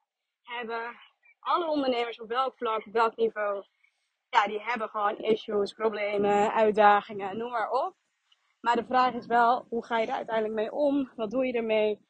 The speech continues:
Hoe snel tackle je bepaalde dingen? Wat, eh, zijn uiteindelijk de resultaten daarvan? En dat is dus wel belangrijk.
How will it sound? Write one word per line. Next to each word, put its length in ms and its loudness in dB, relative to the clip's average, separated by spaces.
Hoe 140 -2
snel 540 2
tackle 360 0
je 80 -4
bepaalde 460 -6
dingen? 540 -4
Wat, 280 -6
eh, 280 0
zijn 260 -4
uiteindelijk 580 -2
de 60 0
resultaten 680 2
daarvan? 560 -2
En 160 0
dat 180 0
is 60 -14
dus 200 -8
wel 220 4
belangrijk. 640 -2